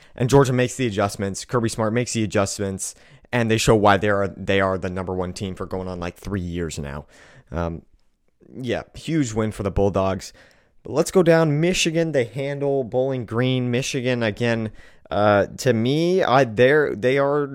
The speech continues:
my number two team just because, you know,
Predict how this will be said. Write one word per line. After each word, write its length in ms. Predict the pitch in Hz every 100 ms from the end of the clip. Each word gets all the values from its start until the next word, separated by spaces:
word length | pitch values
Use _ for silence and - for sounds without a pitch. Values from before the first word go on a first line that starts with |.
| 110
my 400 | 110 101 104 143
number 280 | 160 156 160
two 200 | - 156
team 400 | - 156 156 151 107
just 260 | 123 -
because, 680 | 127 110 - 131 127 127 - - _ -
you 80 |
know, 320 | 117 113 -